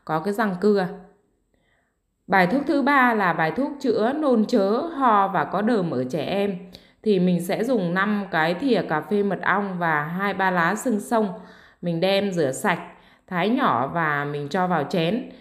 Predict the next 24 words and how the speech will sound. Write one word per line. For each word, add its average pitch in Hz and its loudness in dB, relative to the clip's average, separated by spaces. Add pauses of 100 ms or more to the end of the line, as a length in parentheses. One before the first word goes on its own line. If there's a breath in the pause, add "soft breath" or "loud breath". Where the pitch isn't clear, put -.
(200 loud breath)
Thêm 220 4
mật 208 0
ong 202 0
vào, 160 0
mình 151 -6
đi 170 0
hấp 254 -4
cách 311 -6
thủy 139 0
từ 160 0
mười 160 0
đến 151 -2
mười 202 2
hai 185 -2
phút. 349 0 (800 loud breath)
Dùng 175 2
cái 185 -2
nước 277 2 (420)
đó 185 4
mình 175 -2
cho 190 2
bé 180 0
uống 202 -2
thì 156 0